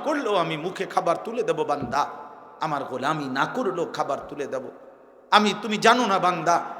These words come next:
তোমার খাবারের এক লোকমা, এই এক লোকমা খাবার তোমার মুখে পৌঁছাইতে গিয়ে আমি আল্লাহ আমার এই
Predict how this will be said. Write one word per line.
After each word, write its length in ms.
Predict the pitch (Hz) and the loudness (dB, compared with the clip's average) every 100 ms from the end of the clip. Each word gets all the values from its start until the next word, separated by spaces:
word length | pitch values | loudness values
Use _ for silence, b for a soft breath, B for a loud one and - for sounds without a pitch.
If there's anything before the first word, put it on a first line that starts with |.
| - - - | -14 -16 -4
তোমার 220 | 196 175 | 0 0
খাবারের 420 | 160 175 165 156 175 | 2 4 6 8 10
এক 340 | 247 220 - | 10 10 6
লোকমা, 560 | 175 240 269 196 208 165 - - - - - - - | 6 6 6 4 4 4 0 -10 -12 -14 -16 -8 4
এই 140 | 214 - | 4 10
এক 280 | 285 285 - | 8 8 6
লোকমা 400 | 226 226 226 190 | 8 6 4 0
খাবার 340 | 165 175 170 156 | 0 0 0 0
তোমার 220 | 170 151 139 | -4 -4 -6
মুখে 260 | 156 190 | -6 -6
পৌঁছাইতে 540 | 185 185 208 180 - 160 | -2 -2 0 -2 -2 -4
গিয়ে 380 | 156 190 147 - - - - | 0 0 0 -6 -18 -20 -6
আমি 200 | 175 165 - | -4 -2 -2
আল্লাহ 680 | 165 151 180 262 233 - - - | -2 6 12 12 12 10 0 -2
আমার 220 | 170 180 | 2 4
এই 80 | 180 | 2